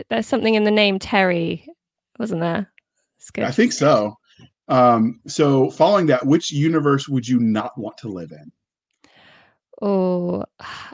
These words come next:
Speaker 1: I mean, there's some that are just really dark and dangerous, and I, I don't think I'd fr-, thrive in that sort of environment. Uh, so let me think.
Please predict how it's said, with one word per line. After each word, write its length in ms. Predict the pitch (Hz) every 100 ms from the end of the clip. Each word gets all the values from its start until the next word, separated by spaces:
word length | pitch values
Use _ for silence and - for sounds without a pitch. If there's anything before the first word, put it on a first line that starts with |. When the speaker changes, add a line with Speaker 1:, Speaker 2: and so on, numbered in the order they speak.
| -
Speaker 1:
I 100 | 208
mean, 200 | 214 220
there's 200 | 214 214
some 280 | - 254 226
that 160 | 185
are 80 | 190
just 200 | 196 -
really 260 | 208 202 196
dark 360 | 202 196 -
and 100 | 202
dangerous, 600 | 196 202 214 220 226 -
and 100 | 190
I, 160 | 185 185
I 120 | 196
don't 220 | 190 214
think 140 | 202 180
I'd 160 | 175
fr-, 260 | - - 202 - -
thrive 640 | 214 196 190 180 180 - -
in 360 | 185 180 180
that 240 | 185 - -
sort 240 | 190 180
of 200 | 185 - -
environment. 920 | 185 185 180 180 175 180 - - - -
Uh, 520 | 202 180 170 170 165
so 760 | - - 190 180 180 180 - 196 - _ _ _ -
let 140 | 190
me 140 | 190 180
think. 580 | 185 180 - - -